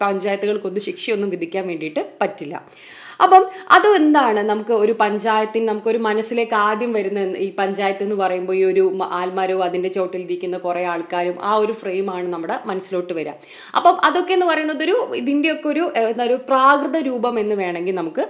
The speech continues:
പറയാൻ പറ്റും. ഇത്തരത്തിൽ പുരാതന ഇന്ത്യയിലും എന്തുണ്ടായിരുന്നു? തദ്ദേശ സ്വയംഭരണ സ്ഥാപനങ്ങളുടെ സ്വഭാവമുള്ള മാതൃകകൾ ഉണ്ടായിരുന്നു. അവ അറിയപ്പെട്ടിരുന്നത് ഏത് പേരിലാണ്? സഭാ സമിതി. ഏത് പേരിലാണ്?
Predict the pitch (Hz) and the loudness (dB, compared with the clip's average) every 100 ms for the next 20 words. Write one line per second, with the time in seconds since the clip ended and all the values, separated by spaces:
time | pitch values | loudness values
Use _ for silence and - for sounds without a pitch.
0 | - 190 170 160 - - - - - - | 0 0 0 -4 -8 -12 -14 -18 -20 -2
1 | 311 330 381 359 320 302 269 262 277 277 | 0 4 4 4 2 0 2 4 6 6
2 | 311 330 339 240 220 220 226 226 214 175 | 6 4 0 0 0 2 2 2 0 0
3 | 202 185 170 165 160 165 160 190 180 185 | 0 0 -2 -2 -2 -6 0 0 2 4
4 | 226 226 285 - 190 180 185 196 202 226 | 4 4 -2 -2 -2 0 0 -2 -2 -4
5 | - 175 170 180 185 170 156 196 214 190 | -2 0 2 0 -2 -2 -2 -4 -2 -2
6 | 160 185 196 214 202 156 185 359 - - | -2 0 2 2 0 -2 -2 -4 -10 -20
7 | _ 202 220 233 269 330 311 285 220 175 | _ 2 6 6 4 0 0 0 0 0
8 | 170 160 160 156 175 175 - - 285 320 | 0 -2 -2 -4 -4 -6 0 6 8 8
9 | 220 220 262 302 240 220 208 202 185 185 | 8 6 4 4 4 4 4 4 2 0
10 | 185 185 220 262 190 175 170 165 151 156 | 2 2 2 2 2 2 2 0 -2 -8
11 | - - 247 240 202 262 285 - - 208 | -10 -2 2 2 4 2 2 -2 -10 -8
12 | 156 151 156 151 202 226 240 247 240 320 | -6 -6 -8 -2 -2 2 0 2 2 2